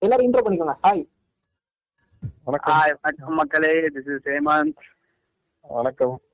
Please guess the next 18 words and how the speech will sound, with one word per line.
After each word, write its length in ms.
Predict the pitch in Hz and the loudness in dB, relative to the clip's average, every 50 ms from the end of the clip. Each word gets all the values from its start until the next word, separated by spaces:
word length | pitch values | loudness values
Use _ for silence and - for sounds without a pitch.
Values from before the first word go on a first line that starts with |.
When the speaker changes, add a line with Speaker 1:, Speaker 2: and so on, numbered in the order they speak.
| _ _ | _ _
Speaker 2:
உங்க 260 | - 127 120 117 120 - | -12 -6 -4 -4 -2 -2
சொர்ணேஷ் 360 | - 123 120 131 131 120 - - | -4 -6 -4 -4 -4 -4 -2 -2
பேசுறேன். 400 | 127 120 - - 123 123 127 - _ _ _ _ - _ _ _ - | -2 -2 0 -2 -2 -2 -2 -4 _ _ _ _ -20 _ _ _ -6
Speaker 1:
ஓகே, 480 | - 147 143 143 - _ - - 156 147 156 147 - - _ _ _ _ - - - - - - - - - | -4 -2 -2 -2 -4 _ -2 2 2 2 2 2 -2 -6 _ _ _ _ -10 -8 -8 -8 -10 -12 -14 -6 -2
எல்லாருமே 380 | 147 160 175 196 202 214 220 | 2 2 2 2 2 0 0
வந்தாச்சு. 400 | 208 196 196 196 196 - - 220 240 233 - - _ _ | 0 -2 -2 -4 -4 0 0 0 0 0 -4 -12 _ _
இன்னைக்கு 300 | - 180 196 214 208 202 | 0 2 4 4 4 4
நாங்க 120 | 196 190 185 | 2 2 2
மூணு 300 | 190 220 247 262 247 240 | 2 4 4 2 2 2
பேர் 180 | - 220 202 | 2 2 2
தான் 220 | 202 220 247 285 311 - _ _ _ _ - | 0 -2 -2 -2 -4 -8 _ _ _ _ 0
ரிவ்யூ 300 | 175 196 190 226 233 226 190 | 2 4 6 6 4 4 4
பண்ண 200 | - 180 175 180 - | 2 0 0 0 2
போறோம். 220 | - 165 190 214 202 | 2 2 4 4 4
ஒரு 100 | 170 - - | 2 4 4
படத்துக்கான 540 | 170 190 233 240 - - 208 185 170 160 156 156 | 4 4 4 2 0 0 0 0 2 2 0 2
ரிவ்யூ 200 | 147 165 160 151 | 2 2 2 2
இது. 220 | 147 - 175 202 | 2 0 0 -2